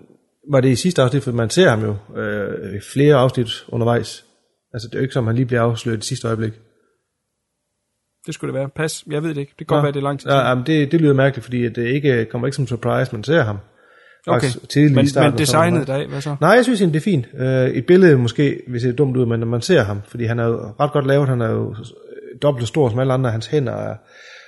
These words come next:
Speaker 1: det er ret godt, øh, proportioneret, og hans ansigt har de her lidt, øh, Nosferatu-fortænder der,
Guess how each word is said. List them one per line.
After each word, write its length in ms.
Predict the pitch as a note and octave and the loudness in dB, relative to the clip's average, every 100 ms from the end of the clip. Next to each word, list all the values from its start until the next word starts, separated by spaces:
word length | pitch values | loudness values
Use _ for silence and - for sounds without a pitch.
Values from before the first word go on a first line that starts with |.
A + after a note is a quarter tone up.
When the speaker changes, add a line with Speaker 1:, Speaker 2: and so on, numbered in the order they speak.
| _ | _
Speaker 1:
det 60 | B2+ | 0
er 20 | |
ret 140 | C3+ C#3+ | 2 2
godt, 240 | D3 C#3+ | -2 2
øh, 280 | B2+ A#2+ A#2+ | 2 2 2
proportioneret, 560 | C#3 A#2+ C3 D3 C3 | -2 -2 0 2 2
og 80 | G#2+ | 2
hans 520 | G#2 A2 - - - - | -2 -6 -8 -8 -8 -2
ansigt 360 | D3 D3 B2+ | -2 0 -4
har 160 | - C3 | -2 -2
de 100 | B2+ | -2
her 340 | B2 A#2 G#2+ G#2 - - | -2 0 -2 -6 -12 -10
lidt, 260 | A#2+ _ - - | -10 _ -20 -12
øh, 140 | G#2+ | -8
Nosferatu-fortænder 1160 | A#2 A2 - A#2 B2+ C3+ A#2 - B2+ B2 A2+ G#2+ | -6 -6 -6 -2 -2 -2 -4 -2 -2 -2 -6 -4
der, 160 | A2+ | -6